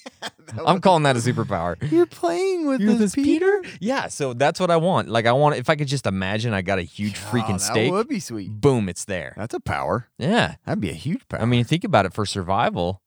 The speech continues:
Speaker 2: You got your food and water
Speaker 1: Yeah.
Speaker 2: just covered.
Speaker 1: I'll do all the negotiating. You can
Speaker 2: Mm-hmm.
Speaker 1: sell that food, and if they
Speaker 2: Yeah.
Speaker 1: try and kill me, I can't die.
Speaker 2: You can't die.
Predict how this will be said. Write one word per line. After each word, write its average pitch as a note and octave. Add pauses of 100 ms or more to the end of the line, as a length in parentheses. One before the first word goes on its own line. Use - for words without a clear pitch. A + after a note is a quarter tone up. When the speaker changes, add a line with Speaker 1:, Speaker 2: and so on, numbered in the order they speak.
(200)
Speaker 2:
You G#2+
got C3
your A#2+
food C#3
and A2+
water B2+
Speaker 1:
Yeah. G#2
Speaker 2:
just -
covered. D3
Speaker 1:
I'll D#3
do E3+
all C3
the A#2
negotiating. C3
You C3+
can G2
Speaker 2:
Mm-hmm. B2+
Speaker 1:
sell A#2+
that C3
food, C#3+
and B2
if G#2+
they G#2
Speaker 2:
Yeah. G#2+ (120)
Speaker 1:
try B2
and G2
kill B2
me, C#3
I G2+
can't F2+
die. F#2+
Speaker 2:
You G2+
can't F2+
die. F2+